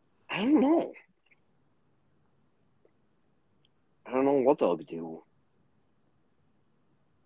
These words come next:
Um, 'cause it, they could end up roping in, um,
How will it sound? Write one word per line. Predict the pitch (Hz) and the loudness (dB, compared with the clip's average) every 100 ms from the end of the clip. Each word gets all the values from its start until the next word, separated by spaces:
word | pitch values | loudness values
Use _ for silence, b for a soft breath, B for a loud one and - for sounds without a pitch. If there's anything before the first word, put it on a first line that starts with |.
| _ 92 | _ -10
Um, | 98 92 87 85 78 - _ _ _ _ _ _ _ _ _ _ _ _ _ _ _ _ _ _ _ - | -6 -6 -6 -8 -12 -18 _ _ _ _ _ _ _ _ _ _ _ _ _ _ _ _ _ _ _ -10
'cause | 120 120 | -6 0
it, | 123 - | -2 -2
they | 82 117 143 | -4 0 0
could | 151 | 0
end | 156 151 | 0 0
up | 139 | 2
roping | 143 143 135 | 0 2 0
in, | 127 131 | 0 0
um, | 120 113 110 110 | 0 0 0 -2